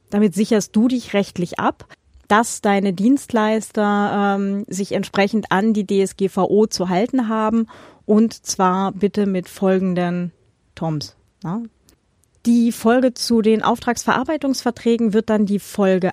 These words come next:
acht sein. Da kommen wir dann nochmal zu dem allen etwas genauer nochmal drauf.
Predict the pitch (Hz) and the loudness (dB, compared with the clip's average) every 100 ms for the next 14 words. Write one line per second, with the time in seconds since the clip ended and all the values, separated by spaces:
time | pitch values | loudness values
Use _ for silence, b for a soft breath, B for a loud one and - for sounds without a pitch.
0 | - 262 - - - 254 277 359 427 B | -4 -6 -6 -14 -6 -4 -2 -6 -12 B
1 | B B B _ _ 208 202 226 208 202 | B B B _ _ -2 2 4 4 4
2 | 202 180 196 190 - 202 190 190 185 180 | 0 0 0 0 -2 0 0 0 0 -2
3 | 196 190 - 180 - - _ _ - 185 | -2 -4 0 0 0 -10 _ _ -2 2
4 | 165 165 160 160 170 165 165 160 160 - | 2 2 0 -4 -6 -6 -6 -8 -10 -18